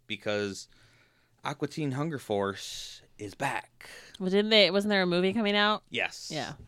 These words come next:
Speaker 1: I didn't know about this, so
Speaker 2: Oh, okay.
Speaker 1: Or at least I, in the back of my mind, like, I thought I had heard something about this before.
Speaker 2: Right.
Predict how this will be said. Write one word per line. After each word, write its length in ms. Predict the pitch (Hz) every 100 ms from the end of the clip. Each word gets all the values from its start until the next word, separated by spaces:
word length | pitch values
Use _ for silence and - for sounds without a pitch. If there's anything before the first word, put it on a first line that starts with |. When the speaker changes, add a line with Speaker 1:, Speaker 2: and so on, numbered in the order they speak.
| -
Speaker 1:
I 180 | 127 151
didn't 220 | 120 95
know 180 | 113 113
about 260 | 87 78
this, 100 | 85
so 500 | 202 254 240 165 143 -
Speaker 2:
Oh, 60 |
okay. 240 | 196 - 143
Speaker 1:
Or 80 | 143
at 80 | 160
least 220 | 196 196 151
I, 260 | 139 123 -
in 220 | 139 127
the 80 | 117
back 240 | 104 120
of 60 | -
my 100 | 120
mind, 260 | 107 110 110
like, 140 | 101
I 160 | 104 95 -
thought 300 | 92 98 101
I 60 |
had 140 | 113 104
heard 200 | 113 104
something 340 | - 107 117
about 240 | 113 117 117
this 160 | 117
before. 300 | - 113 120
Speaker 2:
Right. 280 | 170 160